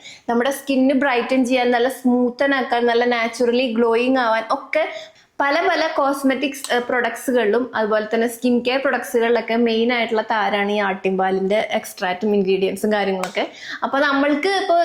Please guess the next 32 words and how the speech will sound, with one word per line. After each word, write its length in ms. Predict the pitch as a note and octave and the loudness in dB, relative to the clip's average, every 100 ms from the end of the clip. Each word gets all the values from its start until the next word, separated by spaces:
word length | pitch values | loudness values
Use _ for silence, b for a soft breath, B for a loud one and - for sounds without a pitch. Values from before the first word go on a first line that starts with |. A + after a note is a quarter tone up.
| - | 2
എപ്പോഴും 540 | C#4+ C#4 - D4+ D#4 D#4+ | 0 -2 -2 0 2 2
നമ്മുടെ 300 | D4 C4+ C#4+ | 2 2 2
അടുത്തൊക്കെ 640 | C4+ C4+ - F#4 F4 F#4+ | 0 -4 -2 -2 0 2
ഉണ്ടെങ്കിൽ 380 | F4+ E4 D#4+ F4 | 2 2 2 2
സുഖമാണ്. 380 | F#4+ D#4 D4+ D4+ | 2 2 2 2
നമ്മുടെ 220 | D4 D4 | 2 2
വീട്ടിലൊക്കെ 480 | D#4 D4 C#4+ C#4+ D4 | 2 0 -2 -2 0
ആട്ടിൻപാലൊക്കെ 640 | D4 C#4+ B3+ C4 C4 C4 | 0 2 2 2 0 0
കിട്ടുന്നവരാണെങ്കിൽ 800 | C4+ C4 A#3+ A#3 A#3+ B3+ A#3+ A#3+ | -2 0 2 2 2 0 0 2
നമുക്ക് 360 | A#3+ A3 A3+ D#4+ B B B | 2 0 -2 -6 B B B
അതും, 360 | G3+ G3 G#3+ B3 | -2 0 2 2
നമ്മള് 360 | A#3 G3+ F#3+ A#3 C4+ - | 2 2 2 2 0 -2
കൂടുതലും, 580 | C#4+ C4+ B3 B3+ C4+ C4 | 0 2 2 2 2 0
ആഹ്, 360 | C4 B3+ B3 A#3+ - | 0 2 0 -2 -4
നമ്മള് 480 | B3 A#3+ A#3+ B3 C4 | -2 0 2 2 0
സ-, 360 | C#4 C4+ B3 - | -2 -2 -2 -2
ഒരു 100 | A#3+ | -2
ശരാശരി 580 | C4 C4+ B3 B3 B3+ B3+ | 0 0 0 0 0 2
ഒരു 60 | C4 | 2
മലയാളി 400 | C4 B3 A#3+ B3 | 2 2 0 0
ഇപ്പൊ 140 | B3 | 0
അത് 260 | A#3+ A#3+ A#3+ | 2 2 2
മേത്ത് 360 | A#3+ A#3 A#3 | 2 0 0
തേക്കാനും 400 | A#3+ A#3 A#3+ B3+ | 0 0 0 2
മുഖത്ത് 260 | C4+ A#3+ A#3+ | 0 0 0
തേക്കാനും 280 | A#3+ A#3+ A#3+ | 0 2 2
ഒന്നും 140 | B3 | 2
അവല് 200 | A3+ A3 | 2 2
യൂസ് 240 | A#3 A3 B3 | 2 0 0
ചെയ്യാം. 240 | A3 G#3+ | 0 2
നമ്മൾ 240 | G3+ F#3+ | 0 0
അതൊന്നില്ലെങ്കിൽ 560 | G3+ A3+ B3 B3 B3+ | 2 2 2 2 0